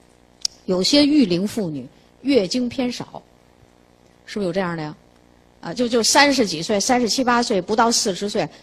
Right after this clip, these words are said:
四十一二岁，是不是月经就少了？甚至有的人可能俩月、仨月没来这月经，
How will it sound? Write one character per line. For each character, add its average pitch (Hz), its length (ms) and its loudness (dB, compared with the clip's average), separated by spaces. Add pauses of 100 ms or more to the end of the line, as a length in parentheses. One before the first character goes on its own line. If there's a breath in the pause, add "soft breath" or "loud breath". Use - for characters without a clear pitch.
四 247 260 4
十 208 100 -2
一 233 120 4
二 208 160 4
岁， 202 180 0
是 190 100 -4
不 208 60 -2
是 226 80 2
月 240 100 10
经 226 200 2
就 202 100 0
少 110 240 -8
了？ 156 160 -8 (640 soft breath)
甚 311 320 6
至 220 100 4
有 160 140 0
的 190 80 2
人 214 120 -2
可 247 80 -2
能 214 160 -4
俩 165 220 -2
月、 202 180 2
仨 220 240 -2
月 180 320 0
没 220 160 2
来 247 320 -2
这 262 60 -4
月 147 180 -6
经， - 160 -12